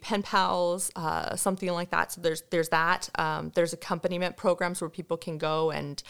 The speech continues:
be with someone while they get their bio fingerprints or something like that, right? Um, and, and so being, being in community with folks, uh, is a big thing. It's very eye-opening, and, um, and also being actively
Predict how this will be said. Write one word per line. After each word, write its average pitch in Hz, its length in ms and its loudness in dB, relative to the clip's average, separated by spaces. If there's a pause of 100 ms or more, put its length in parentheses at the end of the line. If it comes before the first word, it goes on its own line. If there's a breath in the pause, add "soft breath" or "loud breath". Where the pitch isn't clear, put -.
be 226 100 4
with 214 140 6
someone 190 260 4
while 170 160 6
they 165 300 4
get 165 300 2
their 156 500 4
bio 165 280 4
fingerprints 156 640 0
or - 60 -4
something - 440 -6
like - 260 -6
that, - 180 0
right? 165 380 4
Um, 156 260 2
and, 160 220 0
and 170 120 0
so 180 140 2
being, 175 460 0
being 220 260 2
in 196 180 2
community 165 640 -4
with 196 220 -4
folks, - 580 -6
uh, 156 320 -2
is 165 140 0
a 170 80 2
big 156 240 -2
thing. 165 240 -4
It's 156 160 -6
very 151 220 2
eye-opening, 151 720 -2
and, 151 260 -8 (400 loud breath)
um, 156 320 0
and 170 100 2
also 170 540 4 (240 loud breath)
being 185 300 0
actively 165 1000 2